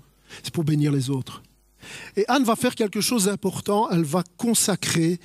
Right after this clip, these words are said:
Samuel à Dieu. Écoutez la prière d'Anne. Elle dit, « L'Éternel m'a accordé ce que je lui demandais. À mon tour,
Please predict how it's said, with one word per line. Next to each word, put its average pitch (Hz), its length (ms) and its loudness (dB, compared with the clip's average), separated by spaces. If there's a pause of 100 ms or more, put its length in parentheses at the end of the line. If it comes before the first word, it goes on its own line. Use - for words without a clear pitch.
(180)
Samuel 165 720 2
à 147 160 0
Dieu. 127 400 -4 (100)
Écoutez - 240 -4
la 180 100 0
prière 165 320 -2
d'Anne. 131 280 -6 (180)
Elle 147 160 -2
dit, « 185 280 0 (540)
L'Éternel 240 720 2
m'a 196 260 2
accordé 220 880 2 (720)
ce - 180 -2
que 214 140 -2
je 180 120 0
lui 190 180 2
demandais. 170 540 0 (1600)
À 247 160 4
mon 240 220 4
tour, 220 640 0